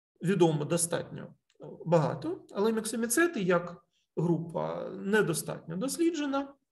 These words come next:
До недавнього часу мала дуже обмежений перелік маркерних генів, генів, які, завдяки яким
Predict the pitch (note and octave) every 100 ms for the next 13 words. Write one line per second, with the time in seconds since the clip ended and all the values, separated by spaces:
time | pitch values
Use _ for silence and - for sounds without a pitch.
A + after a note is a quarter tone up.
0 | - D4+ F#4 F4 A#3 A3 A#3+ C4 E3+ G3+
1 | F#3 D3+ D3 D3+ - - D#4+ F4+ - -
2 | C#4+ B3+ - - _ _ - - - F3+
3 | A3+ C4 G3 F3+ A#3+ D#3 C#3 C#3 D#3 C3+
4 | C3 C3+ D3 E3+ B3+ D#4 D#4+ - - -
5 | F3 A3 A3 F3+ E3+ E3 - - D3 C3+
6 | - - F3+ C4+ A3+ - D3 - D#3 E3
7 | D3+ E3 D#3 C3+ C3 C4+ D#4